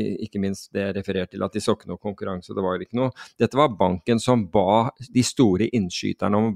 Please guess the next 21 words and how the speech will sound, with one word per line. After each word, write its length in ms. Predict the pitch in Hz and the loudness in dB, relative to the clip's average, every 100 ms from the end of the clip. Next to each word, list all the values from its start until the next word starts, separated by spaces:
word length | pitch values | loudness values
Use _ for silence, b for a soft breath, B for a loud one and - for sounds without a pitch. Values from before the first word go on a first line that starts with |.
| 92 | 0
«Vær 240 | 95 90 - | 0 0 -2
så 100 | 113 | -2
snill 240 | 110 101 | 0 2
å 60 | 104 | 0
ikke 160 | 107 - | 0 2
ta 140 | 95 | 2
ut 80 | 95 | 2
pengene 320 | 107 85 98 | -2 -2 -4
i 60 | 107 | -4
to 100 | 92 | -6
tusen 240 | 92 101 | -4 -2
og 80 | 90 | -2
åtte», 160 | - 131 | 0 0
altså. 220 | - - _ _ _ _ _ _ _ _ _ _ _ _ _ _ _ _ _ _ _ | -2 -12 _ _ _ _ _ _ _ _ _ _ _ _ _ _ _ _ _ _ _
Så 220 | - 113 104 | 2 2 6
det 140 | 107 | 4
er, 80 | 113 117 | 4 4
det 80 | |
er 100 | 117 | 4
tydelig 340 | - 110 90 107 | 4 4 4 4
at 240 | 113 - | 2 -2